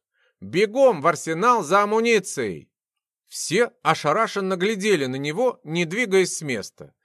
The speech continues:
Даже варяги, присутствующие на стрельбище, замерли, и только выражение лиц плавно менялось от удивления к настороженности. Варяжата не знали,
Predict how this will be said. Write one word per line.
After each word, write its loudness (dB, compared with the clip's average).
Даже 0
варяги, 0
присутствующие -6
на -4
стрельбище, -4
замерли, -2
и -4
только -2
выражение 0
лиц -8
плавно 2
менялось -4
от -6
удивления -4
к -14
настороженности. -2
Варяжата -2
не 0
знали, -2